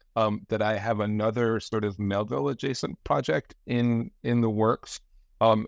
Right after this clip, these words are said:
and it's really kind of a weird one. Um, I wasn't, this, this, it's, it, it started as sort of a private project. Um, and, and I've eventually, you know, brought it, brought it into, into press, and it should be out next year,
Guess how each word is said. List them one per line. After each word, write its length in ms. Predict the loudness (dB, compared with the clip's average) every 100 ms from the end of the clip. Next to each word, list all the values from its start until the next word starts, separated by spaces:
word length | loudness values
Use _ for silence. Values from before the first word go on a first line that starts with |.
| -4
and 140 | -2
it's 220 | -2 -2
really 240 | -2 0 0
kind 220 | 2 2
of 100 | 2
a 80 | 0
weird 320 | 0 0 0
one. 240 | -2 -4 -6 0
Um, 200 | 2 2
I 80 | 2
wasn't, 520 | 2 2 0 -6 -8
this, 220 | -6 -6
this, 300 | -6 -8 -8 -6
it's, 300 | -6 -6 -12 -6
it, 160 | -6 -4 -6
it 120 | -6
started 440 | 0 2 4 2
as 180 | -2 -6 -6
sort 180 | -4
of 120 | -2 -4
a 60 |
private 460 | -2 0 0 -2 -2
project. 520 | 0 2 0 -2 -14 _ _ _ -2
Um, 340 | 2 2 0 -2
and, 440 | -2 0 0 -4
and 240 | -4 -2 0
I've 220 | -2 -4
eventually, 600 | -4 -2 -2 -2 -2 -4 _ -6
you 120 | -2
know, 100 | -2
brought 300 | -2 -2 0
it, 260 | -2 -6 -10 -6
brought 200 | -2 0
it 100 | -2
into, 460 | -4 -4 0 -2 -2
into 260 | -4 -2 -2
press, 480 | -4 -2 -2 -2 -4
and 160 | -4
it 60 | -4
should 160 | -4 -2
be 120 | 0
out 200 | 0 -2
next 300 | -6 -8 -8
year, 380 | -4 -2 -2